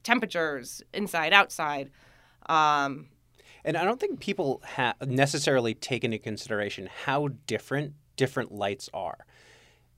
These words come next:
Speaker 2: I mean, if you're outside at night and there's, um, a street light, that's a very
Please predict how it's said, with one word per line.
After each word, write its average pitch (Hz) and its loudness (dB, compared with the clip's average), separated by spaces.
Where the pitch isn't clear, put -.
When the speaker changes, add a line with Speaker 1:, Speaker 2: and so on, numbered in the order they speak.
Speaker 2:
I 143 6
mean, 135 6
if 123 0
you're 127 0
outside 139 6
at 120 2
night 139 6
and 120 0
there's, 110 0
um, 98 -8
a - -6
street 175 0
light, 196 4
that's 135 4
a 143 -2
very 135 2